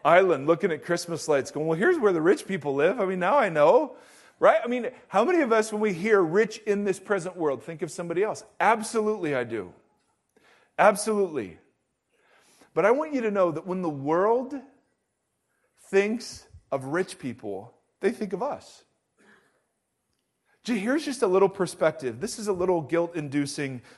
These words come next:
PowerPoint I put together for us. You can thank me later for this. All right, so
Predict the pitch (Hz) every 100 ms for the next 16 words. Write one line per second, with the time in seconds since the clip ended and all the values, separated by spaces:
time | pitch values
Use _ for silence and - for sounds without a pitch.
0 | _ 151 143 139 143 120 120 117 131 131
1 | 120 120 113 127 117 107 - _ _ _
2 | _ _ 170 180 147 180 180 170 156 143
3 | 151 143 - 131 127 - - _ _ _
4 | _ - _ - - - - - - _
5 | _ _ - 170 220 294 - 262 220 151